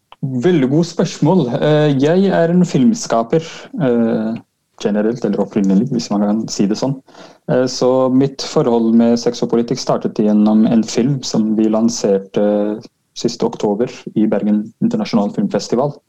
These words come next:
Eh, filmen heter Kunsten å være sindig, eh, og den er koprodusert av sex og politikk. Så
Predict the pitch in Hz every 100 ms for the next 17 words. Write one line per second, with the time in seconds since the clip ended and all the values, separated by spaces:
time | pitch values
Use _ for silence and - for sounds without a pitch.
0 | _ - - _ - 110 113 110 110 113
1 | 107 - - 104 - 107 110 104 101 127
2 | 101 113 151 - _ _ _ - 117 113
3 | 117 104 110 107 107 101 101 - 113 -
4 | 98 95 - 98 - 104 98 - - -
5 | 95 101 92 160 - - - - -